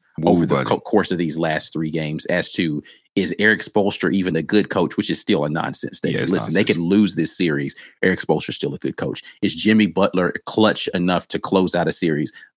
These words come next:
Speaker 2: Let's be clear, Jimmy Butler is still great, even
Speaker 1: Right.
Speaker 2: if they lose this series. But the narrative about this Miami team,
Speaker 1: Yes.
Speaker 2: which, which is crazy because my, people are forgetting Miami's the eight seed,
Speaker 1: Eight
Speaker 2: bro.
Speaker 1: seed.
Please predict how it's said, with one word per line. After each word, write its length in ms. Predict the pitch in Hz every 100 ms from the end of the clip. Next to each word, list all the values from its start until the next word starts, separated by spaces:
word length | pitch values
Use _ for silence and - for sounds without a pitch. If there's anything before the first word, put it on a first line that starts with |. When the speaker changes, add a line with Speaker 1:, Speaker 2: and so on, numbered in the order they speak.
| _
Speaker 2:
Let's 260 | 82 90 -
be 140 | 87
clear, 320 | 78 90 71
Jimmy 300 | 71 - 82
Butler 340 | 78 80 76 73
is 80 | -
still 280 | - 76
great, 300 | - - - - _ _ _
even 180 | 92 85 80
Speaker 1:
Right. 20 |
Speaker 2:
if 80 | -
they 120 | 71
lose 280 | 73 73 -
this 160 | -
series. 340 | - - - -
But 400 | 98 - 160 -
the 160 | 95 101
narrative 640 | 87 90 117 156 151 139
about 340 | 104 98 127
this 220 | 107 110 104
Miami 480 | 98 98 120 120
team, 320 | 110 156 123 78
Speaker 1:
Yes. 320 | 69 - - -
Speaker 2:
which, 160 | 254 - -
which 160 | -
is 120 | -
crazy 500 | - - 147 - 135
because 340 | 123 127 135 120
my, 200 | 127 135 -
people 240 | 220 254 170
are 100 | 139
forgetting 460 | - 113 143 147 113
Miami's 480 | 139 156 214 185
the 120 | - -
eight 200 | 160 -
seed, 420 | - 160 127 -
Speaker 1:
Eight 40 | 170
Speaker 2:
bro. 100 | 147
Speaker 1:
seed. 260 | 165 -